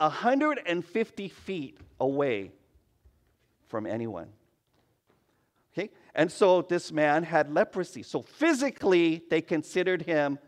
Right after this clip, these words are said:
unclean. But spiritually, they also thought he was dirty. He was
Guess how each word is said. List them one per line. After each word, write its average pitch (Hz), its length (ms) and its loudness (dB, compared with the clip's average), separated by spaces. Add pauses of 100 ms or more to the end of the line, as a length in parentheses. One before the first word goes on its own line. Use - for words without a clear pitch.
(420)
unclean. 123 640 -4 (1040)
But 180 240 6
spiritually, 196 1160 0 (760)
they 175 140 4
also 233 500 4
thought 131 460 2 (200)
he 180 200 -6
was 147 340 -4
dirty. 151 640 -4 (600)
He 170 120 -2
was 165 240 2